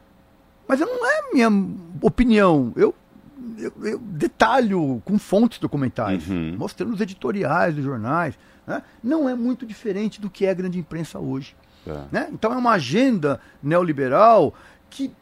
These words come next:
Speaker 1: que, que conseguiu, perdeu na, na, em boa medida na Constituinte, que a Constituição de oitenta e oito é uma Constituição cidadã. Retomou com Fernando Henrique, com Collor, depois Fernando Henrique, mas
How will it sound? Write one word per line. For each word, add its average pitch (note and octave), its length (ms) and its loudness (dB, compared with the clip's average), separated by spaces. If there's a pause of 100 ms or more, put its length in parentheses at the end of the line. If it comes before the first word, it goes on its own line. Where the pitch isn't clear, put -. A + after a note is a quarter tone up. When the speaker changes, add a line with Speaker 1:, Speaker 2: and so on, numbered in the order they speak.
(120)
Speaker 1:
que, - 120 -18
que - 260 -20
conseguiu, A3 760 2 (240)
perdeu C#4+ 460 6
na, E4+ 180 6
na, D4+ 280 0 (160)
em C#3+ 320 -2
boa D#3+ 200 4
medida F#3 560 4 (200)
na A3 120 2
Constituinte, C#4 800 2 (100)
que - 80 -6
a - 40 -4
Constituição - 360 -4
de A#2 80 -2
oitenta B2 240 -6
e B2 40 0
oito A#2+ 100 -4
é - 20 -8
uma B3 120 -4
Constituição - 340 -10
cidadã. E3+ 480 -2 (1800)
Retomou F#3+ 760 4 (400)
com B2+ 100 -6
Fernando C3+ 260 -2
Henrique, C4+ 420 6
com F3 100 -6
Collor, A#3 720 8
depois E3 300 0
Fernando F3 260 2
Henrique, C4 340 6
mas B3 260 4